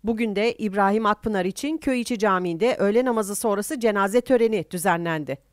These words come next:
Törene Akpınar'ın ailesi, yakınları ve kuzeni, Bodrum Belediye Başkanı Ahmet Aras'ın da aralarında olduğu çok sayıda kişi katıldı. Kılınan cenaze namazı sonrası İbrahim Akpınar'ın cenazesi Ortakent Cumhuriyet Caddesi'ndeki kuyumcu dükkanının önüne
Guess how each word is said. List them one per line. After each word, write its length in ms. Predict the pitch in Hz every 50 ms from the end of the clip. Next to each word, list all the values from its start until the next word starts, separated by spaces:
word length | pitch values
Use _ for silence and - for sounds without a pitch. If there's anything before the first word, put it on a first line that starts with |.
| _ -
Törene 420 | - 214 196 180 175 190 240 269
Akpınar'ın 540 | - - 233 - - - 247 240 233 233 233
ailesi, 460 | 220 214 214 208 208 208 208 - -
yakınları 520 | 269 240 233 - 254 226 220 220 233 277 233
ve 80 | 226
kuzeni, 520 | 220 - 233 190 170 190 180 202 262 311 311 -
Bodrum 340 | 208 208 202 180 220 214 208
Belediye 400 | 208 196 208 190 226 220 214 196
Başkanı 380 | 202 208 - - 240 226 233
Ahmet 380 | - - 208 220 233 240 233 247
Aras'ın 380 | 240 226 233 233 - 320 302
da 80 | 262 220
aralarında 540 | 208 214 220 220 214 220 220 247 254 247 262
olduğu 260 | 262 240 202 214 233
çok 260 | - - - 285 -
sayıda 380 | - 254 214 202 175 - - 214
kişi 260 | - - 214 - 190
katıldı. 500 | - 185 170 - 180 160 151 147 131 127 - _ _ _ _ _ _ _ _ _ _ -
Kılınan 380 | 247 220 226 220 226 214 214
cenaze 420 | 180 214 202 196 190 196 185 240 233
namazı 320 | 220 208 196 185 180 190
sonrası 420 | - - 202 185 180 196 - -
İbrahim 420 | - 226 208 190 214 202 208 208 220
Akpınar'ın 500 | 208 202 - - 214 202 190 180 190 185
cenazesi 640 | 170 185 180 175 170 175 165 180 185 - - 320
Ortakent 600 | - 220 220 226 - 302 302 - 302 311 320 311
Cumhuriyet 440 | - 262 247 262 269 269 294 311 -
Caddesi'ndeki 680 | 285 254 208 180 190 185 - 208 190 185 185 - - 339
kuyumcu 440 | - - 269 247 247 269 262 320 254
dükkanının 460 | 277 254 - - 247 233 247 320 311
önüne 400 | - - 214 214 220 220 196 160